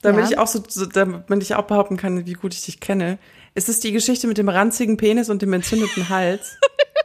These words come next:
Speaker 2: Ja.
Speaker 1: Siehst du? Hier, HörerInnen, ihr hört schon. Ich weiß, was jetzt kommt.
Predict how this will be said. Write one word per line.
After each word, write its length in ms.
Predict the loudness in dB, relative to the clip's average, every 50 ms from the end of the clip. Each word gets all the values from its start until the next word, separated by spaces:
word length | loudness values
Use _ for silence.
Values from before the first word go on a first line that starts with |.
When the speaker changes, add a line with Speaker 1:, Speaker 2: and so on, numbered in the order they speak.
| _ _ _ _ _ _ _ _ _ _ _ _ _ _ _ _ _ _ _ _ _ _ _ _ _ _ _ _ _ _ _ -6
Speaker 2:
Ja. 100 | -6 -4 -4 -2 -4 -2 -2 -2 -4 -4 _ -20 -20 -20 _ _ _ _ _ _ _ _ _ _
Speaker 1:
Siehst 300 | -14 -12 -12 -12 -10 -10
du? 100 | -10 -10 -12 _ _ _ -14 -14 -12 -12 -10 -10 -8 -4 0
Hier, 180 | 2 4 4 4
HörerInnen, 600 | 6 4 4 4 4 2 4 4 2 2 2 0 -4 -8 _
ihr 140 | -4 -4 -2
hört 200 | -2 -4 -4 -4
schon. 180 | -6 -6 -6 -6 -8 _ -14 -10
Ich 160 | -10 -8 -4
weiß, 180 | -4 -4 -2 -2
was 100 | -4 -6
jetzt 160 | -6 -8 -10
kommt. 240 | -8 -10 -10 -10 -10